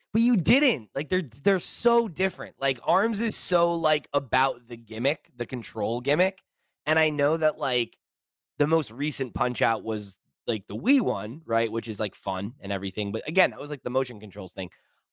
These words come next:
I think if you made a, like, again, I, I've said this about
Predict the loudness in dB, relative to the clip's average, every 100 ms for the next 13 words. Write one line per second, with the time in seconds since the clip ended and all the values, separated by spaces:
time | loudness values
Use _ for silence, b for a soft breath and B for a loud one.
0 | 0 2 2 -2 -2 0 2 4 2 2
1 | 2 2 0 -2 -8 _ _ _ 2 4
2 | 4 2 -2 -2 -2 -2 -2 -2 2 2
3 | 0 -4 0 2 2 0 -2 0 2 4
4 | 2